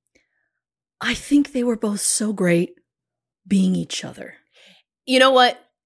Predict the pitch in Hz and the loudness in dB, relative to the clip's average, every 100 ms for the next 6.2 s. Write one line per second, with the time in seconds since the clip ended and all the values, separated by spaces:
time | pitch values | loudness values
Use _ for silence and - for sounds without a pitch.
0 | _ - - 226 262 247 294 320 247 196 | _ -20 -8 -4 -4 -2 -2 0 0 0
1 | 180 180 175 156 151 156 147 214 214 - | -2 -4 -6 -6 -8 -10 -4 -2 -2 -2
2 | 294 320 269 233 226 185 190 180 165 175 | 2 2 0 -4 -6 -6 -6 -6 -6 -4
3 | 160 - 143 - 147 143 143 127 147 151 | -2 0 -2 0 -2 0 0 0 -2 2
4 | 147 156 156 143 143 156 143 - 156 170 | 2 2 2 2 2 -2 -2 -2 2 0
5 | 165 170 131 143 135 127 123 120 - 123 | 0 -2 0 2 2 0 -2 -4 -2 -2
6 | 110 | -4